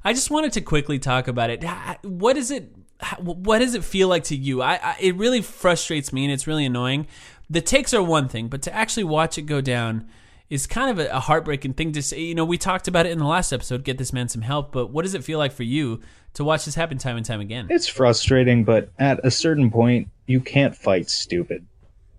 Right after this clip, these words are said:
Speaker 2: You just, I mean, anyone with a brain can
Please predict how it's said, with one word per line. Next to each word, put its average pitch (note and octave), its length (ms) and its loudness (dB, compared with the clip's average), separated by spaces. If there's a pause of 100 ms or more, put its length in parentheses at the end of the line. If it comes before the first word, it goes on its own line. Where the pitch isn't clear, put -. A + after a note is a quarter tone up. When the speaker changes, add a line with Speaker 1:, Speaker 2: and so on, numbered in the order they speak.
(420)
Speaker 2:
You C3+ 260 2
just, C3 480 4 (200)
I - 80 4
mean, B2+ 400 6 (280)
anyone D#3 400 6
with A2 140 6
a A2 40 4
brain G#2 420 6
can G2 340 0